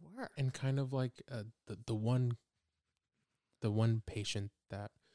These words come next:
Speaker 2: was quote unquote missing,
Speaker 1: Mm-hmm.
Speaker 2: how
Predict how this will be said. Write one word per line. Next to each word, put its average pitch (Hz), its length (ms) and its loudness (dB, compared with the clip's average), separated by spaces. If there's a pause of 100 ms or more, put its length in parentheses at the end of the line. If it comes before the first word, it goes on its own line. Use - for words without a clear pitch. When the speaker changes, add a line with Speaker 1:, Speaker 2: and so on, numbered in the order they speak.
(320)
Speaker 2:
was 107 560 0 (400)
quote 95 200 -2
unquote 92 340 -2 (100)
missing, 92 460 -4 (180)
Speaker 1:
Mm-hmm. 233 280 -4 (180)
Speaker 2:
how 92 260 -4